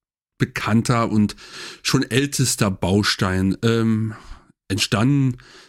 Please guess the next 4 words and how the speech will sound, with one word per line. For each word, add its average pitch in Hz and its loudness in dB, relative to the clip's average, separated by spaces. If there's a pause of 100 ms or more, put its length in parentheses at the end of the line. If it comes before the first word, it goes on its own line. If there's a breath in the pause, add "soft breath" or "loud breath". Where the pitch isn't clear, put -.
(160 loud breath)
zweitausendfünfzehn 117 -2
auf - -2
der - -2
ersten 113 0